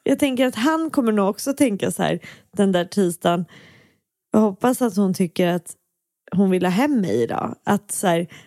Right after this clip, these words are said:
att jag är tillräckligt bra för att få vara med av hennes, så här, samvaro med hennes barn och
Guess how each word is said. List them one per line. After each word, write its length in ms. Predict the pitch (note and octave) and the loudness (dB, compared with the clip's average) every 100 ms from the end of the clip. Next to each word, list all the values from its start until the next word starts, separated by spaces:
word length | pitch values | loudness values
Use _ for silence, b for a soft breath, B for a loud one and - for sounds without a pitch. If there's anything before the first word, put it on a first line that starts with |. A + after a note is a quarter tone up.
| b b - | b b -4
att 200 | - F3 | -2 2
jag 420 | G3+ F#3 F3 F3+ - _ _ _ _ - | 0 2 0 -2 -8 _ _ _ _ -6
är 80 | |
tillräckligt 520 | G3 A3 F#3 F3+ F3+ D#3+ | -2 0 0 0 0 0
bra 360 | B3+ A#3 G3+ | -2 -2 -4
för 140 | F3 F#3+ | -2 -2
att 140 | F#3 | -2
få 180 | - G3 | -2 0
vara 140 | F#3 | 2
med 380 | F#3 B3 G#3+ E3 | 0 0 0 0
av 100 | D#3+ | 0
hennes, 480 | F#3+ F3 E3+ F3+ - | 0 0 0 -2 -2
så 80 | F3 | -2
här, 140 | D#3 | -2
samvaro 680 | D#3+ F#3+ F3 F3+ A3 A#3+ E3+ | -2 -4 0 2 2 2 0
med 100 | F3+ | 0
hennes 200 | E3 E3 | -2 -2
barn 520 | F3 B3 A3 E3 E3+ | 0 0 0 0 0
och 160 | E3+ | 0